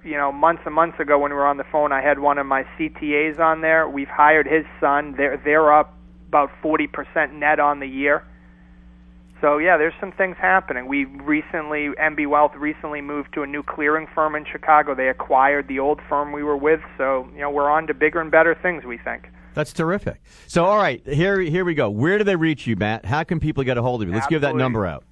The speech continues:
Speaker 1: They can call me at nine five four, nine two nine, nine nine nine seven, or they can find us online, M B wealth dot com.
Speaker 2: And, uh,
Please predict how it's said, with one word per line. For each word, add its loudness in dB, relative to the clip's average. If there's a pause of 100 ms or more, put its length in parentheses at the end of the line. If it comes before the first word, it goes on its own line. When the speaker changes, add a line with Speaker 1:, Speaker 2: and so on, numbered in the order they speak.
(120)
Speaker 1:
They -4
can -2
call 8
me -2
at 4
nine -2
five 4 (100)
four, 4 (840)
nine -2
two -2
nine, 0 (760)
nine -2
nine 2
nine 0 (100)
seven, 2 (220)
or 0
they -6
can -10
find 2
us 0
online, 2
M -6
B 0
wealth 4 (160)
dot 4
com. -4 (1300)
Speaker 2:
And, 0
uh, 0